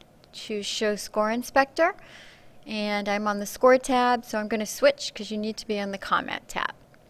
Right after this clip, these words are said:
When you get into the comment tab, you should see the list of all the comments. You could scroll through to try to find your comment, but an easier way is to click in the find box, and it'll be real handy to have your, uh, report card comments next to you.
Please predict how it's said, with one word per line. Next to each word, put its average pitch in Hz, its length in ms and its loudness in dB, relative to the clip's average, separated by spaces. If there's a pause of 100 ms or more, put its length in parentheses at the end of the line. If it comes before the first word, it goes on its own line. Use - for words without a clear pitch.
(200)
When 254 160 -4
you 254 60 0
get 247 140 2
into 262 200 2
the 247 80 -4
comment 240 480 2
tab, 240 240 4
you 220 100 -2
should 214 240 -6
see 240 200 -4
the 220 100 2
list 208 380 0
of 214 100 0
all 208 160 4
the 202 100 -4
comments. 220 680 -2 (960)
You 254 140 0
could 262 240 2
scroll 247 520 8
through 269 400 8
to 240 120 -6
try 240 180 6
to 240 80 6
find 247 300 2
your 247 80 0
comment, 254 480 2
but 226 140 -2
an 220 100 -2
easier 240 340 0
way 240 220 4
is 240 80 -2
to 226 140 -8
click 226 260 -4
in 208 100 0
the 202 80 -6
find 208 380 2
box, 262 400 6 (300)
and 254 160 8
it'll 247 120 10
be 254 140 6
real 262 220 12
handy 247 340 4
to 226 80 2
have 214 260 2
your, 208 400 2
uh, 190 200 -2
report 190 360 0
card 214 280 4
comments 208 560 0
next 214 260 -4
to - 80 -4
you. 349 180 0